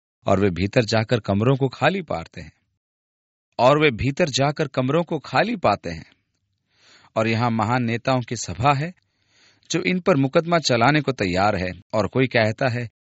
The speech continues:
"वे तो वापस मंदिर में हैं, वे वहां लोगों को शिक्षा दे रहे हैं।" तब सरदार प्यादों के साथ जाकर उन्हें ले आया, परंतु बरबस नहीं, क्योंकि वे लोगों से डरते थे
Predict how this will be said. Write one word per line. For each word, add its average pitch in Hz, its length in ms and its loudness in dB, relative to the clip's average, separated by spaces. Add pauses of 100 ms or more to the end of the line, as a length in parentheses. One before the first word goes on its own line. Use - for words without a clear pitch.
(180)
"वे 98 80 0
तो 127 120 2
वापस 98 460 2
मंदिर 143 300 4
में 208 120 2
हैं, 170 240 0 (300)
वे 120 60 2
वहां 123 240 2
लोगों 107 360 0
को 131 120 -2
शिक्षा 156 440 -2
दे 107 120 -2
रहे 78 220 -6
हैं।" - 260 -20 (460)
तब 131 120 6
सरदार 120 540 2 (440)
प्यादों 120 340 2
के 147 120 -4
साथ 135 240 2
जाकर 120 420 -2
उन्हें 104 220 -4
ले 95 180 -2
आया, 98 340 -4 (200)
परंतु 117 280 -2
बरबस 131 460 0
नहीं, 98 220 -6 (380)
क्योंकि 135 240 4
वे 120 140 2
लोगों 110 400 2
से 131 140 -2
डरते 101 400 0
थे - 200 -14